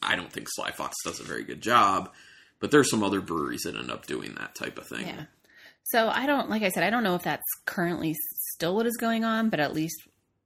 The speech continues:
Speaker 2: when they opened up the brick and mortar, that's what it was. Because from two thousand seventeen to two thousand eighteen, they doubled, doubled their production.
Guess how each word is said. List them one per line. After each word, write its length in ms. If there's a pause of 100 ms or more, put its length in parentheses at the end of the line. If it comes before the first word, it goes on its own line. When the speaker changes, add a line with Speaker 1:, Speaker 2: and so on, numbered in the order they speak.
(300)
Speaker 2:
when 260
they 200
opened 360
up 140
the 80
brick 200
and 100
mortar, 340
that's 240
what 100
it 80
was. 300 (140)
Because 380 (120)
from 160
two 120
thousand 380
seventeen 440
to 60
two 160
thousand 280
eighteen, 400
they 120
doubled, 400
doubled 300
their 120
production. 640